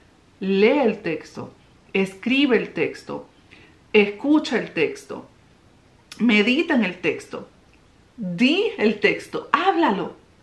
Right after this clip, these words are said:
háblalo. Santiago, siervo del Señor Jesucristo, a mis hermanos en la dispersación, tengan por sumo gozo cuando se encuentren en diversas pruebas,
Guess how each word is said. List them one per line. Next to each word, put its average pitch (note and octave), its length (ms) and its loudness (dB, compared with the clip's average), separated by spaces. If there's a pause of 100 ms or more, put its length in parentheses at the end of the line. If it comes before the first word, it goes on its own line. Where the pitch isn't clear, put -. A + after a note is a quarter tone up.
háblalo. C#4+ 520 2 (420)
Santiago, C4+ 840 2
siervo C4+ 580 2
del G#3+ 120 4
Señor A#3 360 2
Jesucristo, A#3 800 -2 (420)
a G3+ 100 6
mis G#3+ 220 6
hermanos A3+ 760 4 (480)
en A3 160 4
la G#3 140 6
dispersación, A3 960 0 (1200)
tengan E4+ 480 4
por A3 160 2
sumo C4+ 320 2
gozo C#4+ 400 2
cuando G#3+ 240 4
se G#3+ 140 0
encuentren B3+ 580 2
en A3+ 140 4
diversas A3 400 2
pruebas, A3+ 640 0